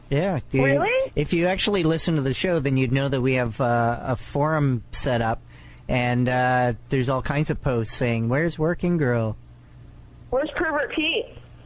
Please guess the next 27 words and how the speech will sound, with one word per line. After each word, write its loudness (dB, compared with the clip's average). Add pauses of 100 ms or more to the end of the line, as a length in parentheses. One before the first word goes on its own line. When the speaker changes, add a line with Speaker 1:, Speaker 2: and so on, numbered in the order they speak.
(600)
Speaker 1:
Pervert -2
Pete, 2
um, 2 (380)
actually, 2
we, 4
uh, 2 (320)
he -2 (300)
has 2
a 0
different -2
name 0
on 0
the 0
show, 0
but 0
we 2
actually 0
talked 0
to 2
him 2
for 0
the -2
first -2
time 2
in 2
ages, 0
too. 2